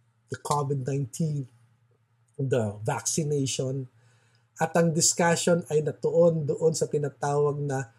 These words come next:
preservation of life. <laughs> At yung preservation of life, ito ang, ah, tinatangka nilang, ah, ah, pag-usapan na kung saan sinasabi doon ay, ah, kinakailangan ay, um,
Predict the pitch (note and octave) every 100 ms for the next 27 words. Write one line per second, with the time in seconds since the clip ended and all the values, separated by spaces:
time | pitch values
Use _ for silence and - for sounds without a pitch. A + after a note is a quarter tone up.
0 | _ _ E3+ E3 - E3 C#3+ E3 E3+ -
1 | E3 E3 C#3 - D3 D3 D3+ - - _
2 | _ _ _ _ _ _ _ _ A#3 -
3 | A#3+ - B3+ - - - F#3 F3+ F3+ F#3+
4 | G#3+ G#3 - G3 E3 F#3 G#3 - G3 F3
5 | F3+ G3 G#3+ E3 D#3+ - - - - E3
6 | F#3+ F3 E3 E3 E3 D#3+ D#3+ F#3 E3+ E3
7 | D#3+ F3 F3 D#3 E3 E3 E3 D#3+ D3+ D3
8 | D3 - - _ _ D3+ D3 C#3+ C#3+ C#3+
9 | C#3+ D3 D3 - E3+ F#3+ - F3 F3+ B2+
10 | C#3 D3+ C#3+ C#3+ - _ _ E3 D#3+ -
11 | - E3 D#3 - E3 D#3+ D#3 D3+ C#3+ D3+
12 | F3 F#3 D#3 C#3 C#3+ C#3+ C3+ C3 - _
13 | _ - E3+ E3+ F3+ E3 E3+ F3+ G3+ F#3
14 | E3+ E3+ E3 D#3+ D#3 D3+ D#3+